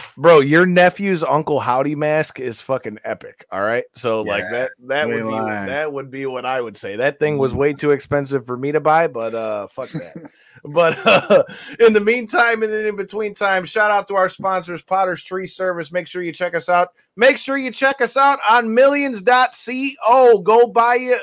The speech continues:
Speaker 1: a shirt. There's gonna be shirts and all that stuff. All of you guys who were saying you missed the last drop on the shirts and all that good stuff, you can find it there. All of our stuff will be available there, and make sure you stay tuned because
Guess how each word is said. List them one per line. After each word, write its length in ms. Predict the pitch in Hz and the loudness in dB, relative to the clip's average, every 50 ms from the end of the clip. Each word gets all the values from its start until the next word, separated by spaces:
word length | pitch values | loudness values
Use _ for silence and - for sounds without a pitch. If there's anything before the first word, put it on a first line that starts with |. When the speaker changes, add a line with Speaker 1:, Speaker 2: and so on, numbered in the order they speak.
| - 180 | -2 -4
Speaker 1:
a 80 | 180 | -4
shirt. 520 | 165 - - - 208 220 247 240 233 - - | -4 -6 -8 -4 0 2 4 4 2 2 -2
There's 240 | 170 180 185 175 175 | -2 -2 -2 -2 -2
gonna 200 | 185 196 190 190 | -4 -4 -4 -6
be 200 | 170 185 185 165 | -6 -10 -12 -12
shirts 420 | - - 202 214 233 240 233 - | -10 -6 -2 -2 0 -2 -2 -6
and 100 | 202 196 | -6 -2
all 140 | 208 214 220 | 0 0 2
that 180 | 214 220 208 214 | 0 0 -2 -2
stuff. 280 | - 220 220 214 - | 0 0 0 0 2
All 180 | 214 208 214 214 | 2 2 2 2
of 60 | 214 | 0
you 100 | 214 214 | -2 -2
guys 300 | 196 214 208 214 196 - | 0 0 2 2 0 -2
who 80 | 202 196 | -4 -4
were 100 | 190 180 | -4 -6
saying 400 | - 190 208 214 214 214 202 196 | -4 -4 -4 -2 -2 -4 -4 -6
you 80 | 190 | -6
missed 240 | 185 208 214 208 - | -4 -4 -6 -6 -8
the 80 | 196 180 | -8 -6
last 320 | 190 208 214 214 214 - | -2 -2 0 -2 -2 -4
drop 320 | - 214 214 214 208 - | -2 -2 0 -2 -2 -2
on 160 | 196 196 196 185 | -4 -4 -4 -6
the 60 | 165 | -10
shirts 380 | - - 196 208 202 185 - | -8 -6 -4 -4 -4 -6 -8
and 60 | 180 190 | -6 -4
all 140 | 196 202 | -4 -2
that 220 | 202 202 202 190 185 | -2 -4 -4 -6 -8
good 160 | 202 190 175 | -12 -12 -10
stuff, 220 | _ - 202 196 - - - _ _ _ | _ -6 -6 -6 -6 -12 -18 _ _ _
you 140 | _ 202 254 | _ -10 -8
can 180 | 226 233 226 196 | -8 -8 -10 -6
find 320 | - 247 254 254 254 240 | -4 -4 -2 0 -2 -2
it 140 | 240 233 220 | -4 -6 -4
there. 320 | 220 226 233 233 233 226 | 0 0 2 2 0 0
All 240 | - 202 214 233 226 | 2 2 4 4 4
of 80 | 226 220 | 2 2
our 140 | 220 214 196 | 2 0 0
stuff 320 | - - 220 220 - - | 0 -2 -2 -2 0 0
will 80 | 202 202 | -2 -2
be 140 | 190 208 | 0 0
available 500 | 208 202 196 208 214 214 202 202 190 196 | 0 2 2 0 0 0 0 -2 -2 -4
there, 240 | 185 202 202 208 208 | -2 0 0 0 0
and 160 | 185 165 170 | -2 -4 -6
make 160 | 180 214 214 - | -6 -6 -8 -8
sure 180 | - - 202 | -8 -10 -10
you 140 | 196 185 165 | -8 -10 -12
stay 280 | 143 - - 170 165 156 | -12 -12 -10 -10 -10 -10
tuned 440 | 139 - 214 233 226 226 214 196 | -10 -12 -12 -10 -8 -8 -8 -8
because 600 | 180 170 165 - 180 190 214 208 208 196 180 - | -8 -8 -8 -2 2 4 4 4 4 2 -2 -10